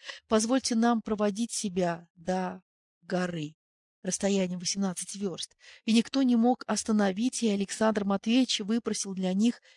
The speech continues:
это удовольствие, и мы ехали шагом, а они все –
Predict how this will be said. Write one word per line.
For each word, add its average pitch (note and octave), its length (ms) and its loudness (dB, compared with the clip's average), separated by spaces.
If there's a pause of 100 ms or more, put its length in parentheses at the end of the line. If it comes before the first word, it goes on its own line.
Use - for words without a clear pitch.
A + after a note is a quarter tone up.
это G3+ 320 2
удовольствие, G3+ 720 -2
и - 160 -10
мы G3 240 2
ехали F#3 420 -2
шагом, G#3+ 520 -2 (240)
а D#3+ 80 0
они G3+ 360 2 (100)
все – A#3+ 400 0